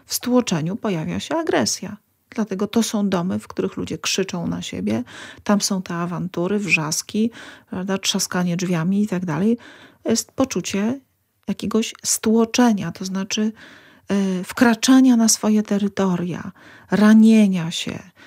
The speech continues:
e, niezaspokajania swoich potrzeb,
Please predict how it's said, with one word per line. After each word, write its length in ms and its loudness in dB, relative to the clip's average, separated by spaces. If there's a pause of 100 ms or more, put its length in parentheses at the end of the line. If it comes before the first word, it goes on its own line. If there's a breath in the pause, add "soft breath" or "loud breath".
(380 loud breath)
e, 360 -4
niezaspokajania 920 4
swoich 320 0
potrzeb, 800 -2